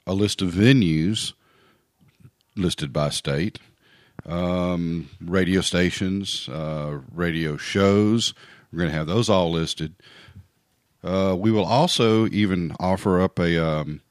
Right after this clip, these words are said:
a chance for fans who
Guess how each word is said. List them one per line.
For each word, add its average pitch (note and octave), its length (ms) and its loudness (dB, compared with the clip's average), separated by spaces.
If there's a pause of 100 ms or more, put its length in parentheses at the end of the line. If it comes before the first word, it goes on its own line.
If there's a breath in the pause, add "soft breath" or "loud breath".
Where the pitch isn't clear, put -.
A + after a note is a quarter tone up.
(380)
a - 80 -6
chance G2+ 400 2
for F2 440 0 (340)
fans G#2+ 540 0
who F#2 520 2